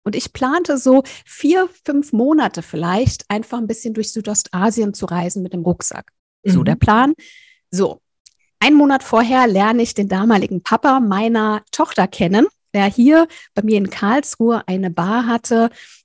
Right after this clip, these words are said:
Speaker 1: Und, äh, wir sind dann tatsächlich immer mal wieder, weil er ja hier gearbeitet hat,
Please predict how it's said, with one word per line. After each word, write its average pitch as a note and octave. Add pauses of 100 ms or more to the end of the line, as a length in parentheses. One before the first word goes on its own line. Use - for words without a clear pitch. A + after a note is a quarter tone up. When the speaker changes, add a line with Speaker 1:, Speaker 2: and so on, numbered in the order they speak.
(120)
Speaker 1:
Und, G#3+ (160)
äh, G3
wir A3
sind D4+
dann A#3+
tatsächlich A3+
immer C#4
mal G3+
wieder, A3
weil F#3
er F#3+
ja F3+
hier G#3
gearbeitet A3+
hat, G3+